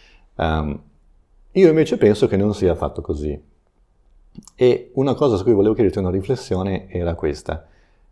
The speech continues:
E noi siamo un paese, ehm, uno dei paesi che attraggono più turisti nel mondo. Una volta forse eravamo i primi, adesso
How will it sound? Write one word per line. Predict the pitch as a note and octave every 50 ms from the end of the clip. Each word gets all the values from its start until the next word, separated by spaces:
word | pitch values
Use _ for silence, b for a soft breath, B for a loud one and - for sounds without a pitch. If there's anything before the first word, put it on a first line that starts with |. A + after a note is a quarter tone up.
| _
E | _ - - G2+ F#2 F2 E2+ - - - - - _ _ _ _ _ -
noi | B2+ D3+ F3 C3+ C3+
siamo | C3+ - D#3 A#2 A2 A2 A#2+ C3 C3 B2+ B2 B2
un | A2+ A#2 B2 A2+ G2+ F#2+
paese, | - C3+ C#3 A2 F#2+ F#2 F2+ F2 G2+ G#2 G2+ G2 - - - - _ _ _ _ -
ehm, | - E2 E2+ E2 D#2+ E2 D#2+ D#2+ D#2 D#2 - - _ - - - _ _ _
uno | - G#2+ A2 G2+
dei | F2+ F2+ F2
paesi | - A#2+ F#2+ F2+ E2+ F#2 G2 E2 - -
che | _ - G#2 F#2+
attraggono | F2 - - G#2+ G#2 F#2+ F#2 F#2
più | E2 G#2+
turisti | F2 - A#2 F#2 E2 E2 - F2
nel | E2+ E2+
mondo. | E2 D#2+ D2+ C#2+ C#2+ C#2 C#2 C#2+ D#2+ E2+ D#2+ -
Una | - F2+ F2+ F2
volta | F#2+ G#2+ G#2 -
forse | - G2 - F#2
eravamo | E2 E2+ E2+ F#2
i | F2
primi, | - F#2+ F#2 F2+ F#2 F2+
adesso | F2 D#2+ E2 E2 - - F2 E2+ D#2+ F2 F2